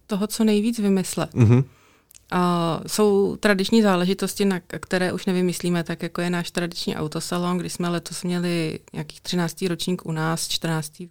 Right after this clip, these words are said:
Speaker 1: vůbec to byl. A potom jsou takové tradice, jako jsou Vánoce, eh, Valentín, eh, něco málo k Velikonocům, Back to School, tak tam opravdu už není, není prostor pro nějakou novou a novou kreativu. Tam se to snažíme spíše modernizovat, abychom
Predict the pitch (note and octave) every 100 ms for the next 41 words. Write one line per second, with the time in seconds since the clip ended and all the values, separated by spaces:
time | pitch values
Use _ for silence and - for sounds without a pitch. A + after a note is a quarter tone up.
0 | E3+ D#3 D3 D#3+ - F#3+ F3+ F3+ F3+ F3+
1 | - - - - - - _ F3 E3+ E3+
2 | E3 D#3 D#3+ F3+ F3+ F#3 F#3 F3+ F3+ F3+
3 | E3+ D#3+ - F3 E3+ F3 - F#3+ D3+ C#3
4 | D#3+ E3+ - F3 E3+ - - - - _
5 | D#3 D#3 D#3 - F3 E3+ F3 F3 F3+ F3
6 | E3+ E3+ - - C#3+ C#3+ C#3 - - E3+
7 | - F3+ F3 E3+ F3 E3+ E3 E3 E3+ E3+
8 | - F3 E3+ D#3 D#3 - D#3 - D#3+ D#3
9 | E3 - F3 D#3 - - D3+ F3+ E3+ E3+
10 | E3+ - F3 E3+ E3+ E3 - E3+ F3+ F#3+
11 | - - F3+ F3+ F3+ E3 D3+ - E3 D#3
12 | D3+ F3 F3 E3 E3 E3 E3+ D#3+ D#3+ -
13 | E3+ E3 E3+ F3+ D#3+ D3 D3 D#3+ E3 D#3+
14 | D#3+ D#3+ F3 - E3 E3 E3 - F3+ G#3+
15 | F3+ D3+ D#3 D#3+ E3 E3 E3+ D#3 D#3+ F3+